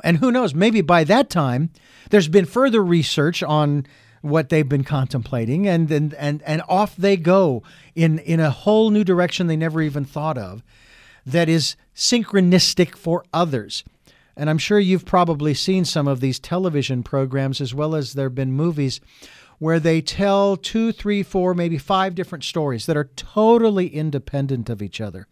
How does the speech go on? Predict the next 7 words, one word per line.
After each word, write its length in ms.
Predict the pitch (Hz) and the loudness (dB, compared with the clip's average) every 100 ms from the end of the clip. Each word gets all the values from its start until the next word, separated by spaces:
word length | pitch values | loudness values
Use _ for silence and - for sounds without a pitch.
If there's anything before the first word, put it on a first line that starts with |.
| _ - | _ 2
totally 400 | 302 339 311 233 | 4 4 2 -2
independent. 580 | 196 170 175 139 - _ _ _ _ _ - _ _ | -2 -4 -6 -8 -10 _ _ _ _ _ -20 _ _
And 100 | 143 | -4
you 60 | 143 | -2
sit 220 | - 226 | 0 0
there 140 | 214 170 | 2 2
wondering, 460 | 180 196 165 127 | 2 2 0 -2